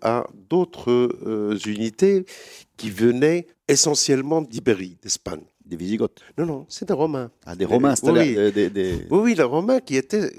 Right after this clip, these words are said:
Speaker 1: dans l'autre province, euh, voisine.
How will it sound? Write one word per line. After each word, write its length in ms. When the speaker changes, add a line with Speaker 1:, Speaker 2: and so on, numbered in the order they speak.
Speaker 1:
dans 240
l'autre 360
province, 640
euh, 1040
voisine. 460